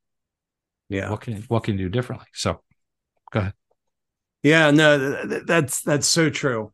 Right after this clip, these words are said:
Speaker 1: Um, Bruce, s-, so many nuggets of, um, wisdom here. And I, I wish we could go on, uh, longer, but we ca-, need to go ahead and wrap it up. This has been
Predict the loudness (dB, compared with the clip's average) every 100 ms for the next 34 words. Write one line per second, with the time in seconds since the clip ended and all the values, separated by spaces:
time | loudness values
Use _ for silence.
0 | _ -4 -4 -4 -6 -10 _ _ _ _
1 | _ _ -2 -2 -4 -8 _ -12 -10 -8
2 | -10 -6 0 2 4 6 4 4 0 -2
3 | -8 -6 -4 -4 -4 -8 -12 _ -4 0
4 | 0 0 -6 -6 -8 -10 -12 _ _ _
5 | _ _ -6 -2 2 4 2 2 2 2
6 | 4 4 2 0 0 4 6 6 6 4
7 | 2 0 -2 0 2 0 -2 -4 -6 -8
8 | -10 _ _ 0 2 4 2 4 2 2
9 | 4 2 2 2 2 0 -2 -2 -2 -2
10 | -2